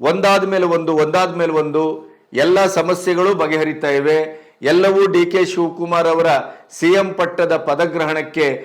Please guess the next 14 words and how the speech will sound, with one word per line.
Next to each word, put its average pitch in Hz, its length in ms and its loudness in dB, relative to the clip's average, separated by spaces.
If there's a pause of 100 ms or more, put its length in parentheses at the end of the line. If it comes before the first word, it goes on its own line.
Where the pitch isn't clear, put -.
(200)
ಅದು 151 240 0
ಅನುಕೂಲಕರವಾಗಿ 165 1400 0
ಒಂದು 151 240 -2
ಕೂಡಿ 196 320 2
ಬರ್ತಾ 165 340 -2
ಇದೆ 143 600 -2 (100)
ಅನ್ನುವಂಥ 180 420 0
ವಾತಾವರಣ 170 680 2 (640)
ಸಿದ್ಧವಾಗಿರುವ 160 1080 2
ಈ 143 200 2
ಹೊತ್ತಲ್ಲೇ 127 760 0 (680)
ಕೇಂದ್ರದಿಂದಲೇ 156 1080 0 (460)
ಇನ್ನೊಂದು 175 640 -2
ಬಾಂಬ್ 143 480 0